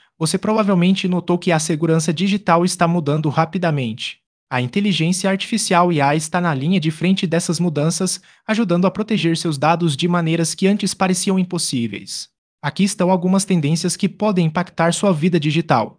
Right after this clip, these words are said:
Detecção de ameaças em tempo real. A I A pode analisar grandes quantidades de dados em segundos.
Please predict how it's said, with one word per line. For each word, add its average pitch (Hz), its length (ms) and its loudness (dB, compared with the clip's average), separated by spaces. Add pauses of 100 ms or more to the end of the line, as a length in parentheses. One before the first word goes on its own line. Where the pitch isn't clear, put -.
Detecção 151 460 -2
de 160 140 2
ameaças 165 420 0
em 175 80 2
tempo 208 320 0
real. 135 460 2 (120)
A 156 140 2
I 147 80 4
A 156 80 4
pode 185 340 0
analisar 170 460 2
grandes 160 400 0
quantidades 165 540 2
de 151 120 0
dados 156 380 2
em 175 80 2
segundos. 123 760 -6